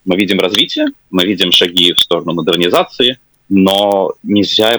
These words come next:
пока что еще говорить о каком-то прям таком серьезном технологическом прорыве.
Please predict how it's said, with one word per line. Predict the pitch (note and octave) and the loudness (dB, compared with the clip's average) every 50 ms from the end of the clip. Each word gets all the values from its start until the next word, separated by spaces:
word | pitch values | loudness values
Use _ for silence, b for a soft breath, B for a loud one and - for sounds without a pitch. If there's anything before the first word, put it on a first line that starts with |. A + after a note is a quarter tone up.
| - - | -2 -6
пока | - - - F2+ | -8 -4 -4 -4
что | - - | -2 -2
еще | E2+ - - E2 | -4 -4 -4 -4
говорить | D2+ F2 F2 F2 G2+ G2 - | -2 0 0 0 -2 -2 -6
о | F2 | -6
каком-то | - F2 - - F2 F#2 - - D#2+ | -8 -6 -2 -2 -4 -4 -4 -6 -6
прям | - - F2 E2 E2 - _ _ _ _ _ _ _ _ _ _ _ _ _ _ _ _ _ _ _ _ _ _ _ _ _ _ _ _ | -4 -2 -2 -2 -2 -6 _ _ _ _ _ _ _ _ _ _ _ _ _ _ _ _ _ _ _ _ _ _ _ _ _ _ _ _
таком | - - F#2+ | -4 -2 -2
серьезном | - - - - B2+ G#2 F#2+ A2 A2 G2 F#2+ F#2 E2 - | 0 2 2 2 2 2 2 2 0 0 0 -2 -4 -4
технологическом | - - - F#2 F2+ F2 D#2+ - - - F#2 E2+ | -4 -4 -2 -2 -2 0 0 0 0 0 -2 -2
прорыве. | - F2 F2 - D#2 - - - | 0 0 0 0 -2 -4 -6 -8